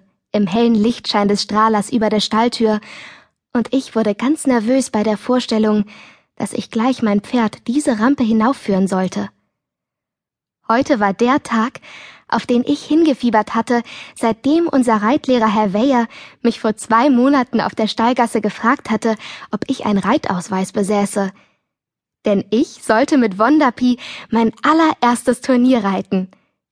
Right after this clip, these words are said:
Gleich ein A-Springen und ein L-Springen. Und das nicht etwa auf einem unbedeutenden Vereinsturnier,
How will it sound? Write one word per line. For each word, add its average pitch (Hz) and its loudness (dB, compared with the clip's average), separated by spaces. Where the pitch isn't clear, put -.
Gleich 208 0
ein 196 0
A-Springen 190 0
und 349 0
ein 262 2
L-Springen. 202 0
Und 226 0
das 214 -4
nicht 254 0
etwa 202 0
auf - -2
einem 208 0
unbedeutenden 196 2
Vereinsturnier, 202 0